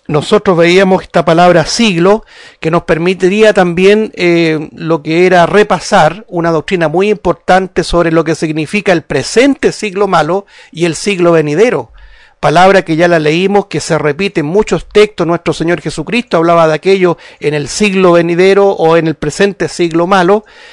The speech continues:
Estamos hablando de un tiempo, de una época, que está afectada por el pecado, cuyo príncipe de este siglo, ¿cierto? Cuyo Dios de este siglo es Satanás.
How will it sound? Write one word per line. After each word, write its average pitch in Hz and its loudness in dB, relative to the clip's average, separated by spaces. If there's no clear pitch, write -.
Estamos 185 -2
hablando 190 2
de 170 0
un 156 -2
tiempo, 220 -2
de 165 0
una 165 0
época, 233 -4
que 170 -8
está 208 0
afectada 202 2
por 175 0
el 160 -2
pecado, 175 -4
cuyo 185 -2
príncipe 233 2
de 190 6
este 175 -4
siglo, 226 -4
¿cierto? 220 -2
Cuyo 180 0
Dios 233 4
de 220 4
este 175 -4
siglo 202 -4
es 165 -4
Satanás. 214 -2